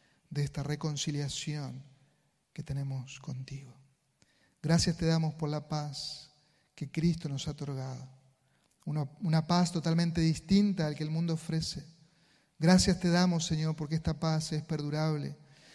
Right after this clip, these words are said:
Y gracias te damos porque nosotros hoy podemos ser mensajeros de esta paz y proclamar esa paz a las personas que están lejos, que no, que están sin esperanza, que están sin Dios en este mundo.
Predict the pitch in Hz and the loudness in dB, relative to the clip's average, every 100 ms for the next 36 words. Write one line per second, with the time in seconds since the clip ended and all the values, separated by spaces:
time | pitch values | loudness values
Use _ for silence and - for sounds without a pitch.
0 | - 156 165 190 196 190 185 190 185 175 | -6 4 8 10 8 6 6 6 6 2
1 | 165 165 160 202 220 214 180 165 185 208 | 2 2 4 4 4 4 2 2 4 4
2 | 202 165 170 165 - 180 175 165 - - | 4 2 2 0 4 4 4 0 -12 -20
3 | - - - 165 165 190 165 - 196 202 | -20 -14 2 4 6 6 4 6 6 6
4 | 151 - - - - _ _ _ 151 170 | 2 -4 -12 -18 -20 _ _ _ 0 2
5 | 185 175 190 190 175 - 175 175 170 180 | 2 4 6 6 4 2 2 0 2 2
6 | 175 185 220 220 165 147 - - - - | 4 4 4 4 2 -4 -14 -20 -10 -4
7 | 165 185 165 180 180 160 151 147 160 151 | 0 0 2 2 2 0 -2 -4 -4 -4
8 | 170 165 165 - 165 160 160 165 - 151 | 0 0 -2 -2 0 2 4 2 -2 -10
9 | - - _ _ _ _ _ _ - 160 | -14 -20 _ _ _ _ _ _ -2 0
10 | 156 156 151 165 165 165 165 165 156 156 | 0 -2 0 2 2 2 0 2 0 2
11 | 165 160 151 135 131 160 156 160 160 143 | 0 0 -4 -6 -6 -4 -4 -4 -6 -2
12 | 156 151 139 135 - _ _ _ 151 156 | -2 -2 -4 -10 -16 _ _ _ -4 -4
13 | 156 147 147 147 135 | -4 -4 -4 -6 -10